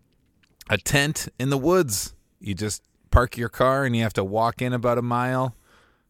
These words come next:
and you hike in your food, and that's what we did. And, uh, you wanna know what, Neil?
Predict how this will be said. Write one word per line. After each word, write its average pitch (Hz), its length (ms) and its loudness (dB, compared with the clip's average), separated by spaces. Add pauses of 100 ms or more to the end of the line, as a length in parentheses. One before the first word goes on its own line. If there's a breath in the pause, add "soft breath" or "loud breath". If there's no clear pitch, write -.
(120)
and 98 280 -2
you 98 100 -2
hike 113 260 0
in 117 100 -2
your 110 120 -4
food, 123 400 0
and 107 320 0
that's 110 180 -2
what 127 80 -2
we 135 100 -2
did. 147 280 -2 (160)
And, 107 460 -4
uh, 107 120 0
you 107 180 -2
wanna 120 200 0
know 123 80 -2
what, 135 200 0 (300)
Neil? 143 340 -6